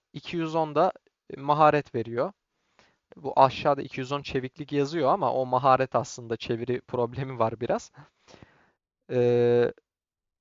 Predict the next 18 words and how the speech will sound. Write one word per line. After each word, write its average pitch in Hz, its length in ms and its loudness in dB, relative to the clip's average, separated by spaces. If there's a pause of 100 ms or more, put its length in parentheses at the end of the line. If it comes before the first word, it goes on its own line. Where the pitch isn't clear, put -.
yani 123 240 4
kısacası 190 760 0
her 190 200 2
saatin 175 400 2
kendine 160 500 2 (420)
özgün 127 360 -6
bir 170 60 -4
özelliği 139 520 2
var 143 180 6 (120)
ve 151 80 -2
siz 156 260 -10
bu 170 220 -6 (120)
saatleri 143 560 2
oyunu 147 360 -4
oynarken 147 580 -2
düşürebiliyorsunuz 135 760 -6
arkadaşlar. 117 640 -2 (1160)
Mesela 143 400 2